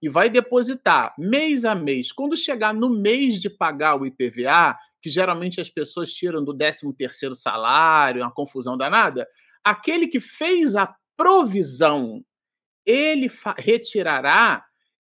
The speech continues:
inclusive com lucro, e como pagará à vista, terá desconto, ou seja, ele pagará mais barato duas vezes porque fez provisão. Esse é o conceito contábil que a gente queria associar aqui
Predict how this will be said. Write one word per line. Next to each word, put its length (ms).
inclusive 580
com 240
lucro, 560
e 60
como 380
pagará 480
à 80
vista, 520
terá 280
desconto, 680
ou 60
seja, 320
ele 100
pagará 480
mais 380
barato 560
duas 500
vezes 420
porque 360
fez 240
provisão. 680
Esse 320
é 60
o 80
conceito 560
contábil 520
que 100
a 40
gente 260
queria 340
associar 680
aqui 420